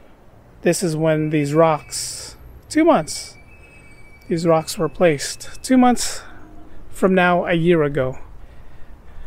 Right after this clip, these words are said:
This one right here kinda hits to the whole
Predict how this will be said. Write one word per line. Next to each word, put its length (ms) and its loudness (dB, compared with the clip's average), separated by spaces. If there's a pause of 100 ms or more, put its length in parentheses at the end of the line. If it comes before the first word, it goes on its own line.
(1000)
This 220 0
one 140 0
right 160 0
here 640 2
kinda 240 4
hits 400 2
to 160 -2
the 100 6
whole 480 6